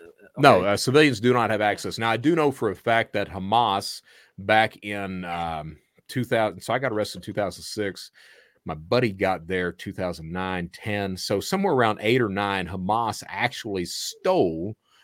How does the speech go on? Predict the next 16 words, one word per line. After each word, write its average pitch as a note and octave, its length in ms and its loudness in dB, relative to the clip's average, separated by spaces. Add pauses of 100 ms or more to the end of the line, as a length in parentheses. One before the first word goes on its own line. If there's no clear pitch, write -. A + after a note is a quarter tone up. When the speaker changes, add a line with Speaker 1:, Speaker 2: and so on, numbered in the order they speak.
(140)
Speaker 2:
a G2 140 -2
triggerfish C3+ 680 -2
device D#2+ 480 -6
from F#2 240 -6
a E2+ 40 -6
FedEx G#2 420 0
driver - 360 -14 (380)
that G2+ 140 0
was F#2 100 -4
supposed A2 220 0
to - 60 -20
be G2+ 80 -2
delivered F2 360 -4
to F2+ 80 -8
the E2+ 100 -4
Israelis. D#2 520 -10